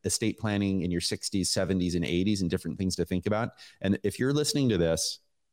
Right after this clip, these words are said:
and you're gonna turn sixty and stop working and you have a big ira,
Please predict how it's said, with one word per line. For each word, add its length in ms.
and 140
you're 180
gonna 180
turn 300
sixty 580
and 120
stop 280
working 460
and 100
you 80
have 120
a 60
big 220
ira, 420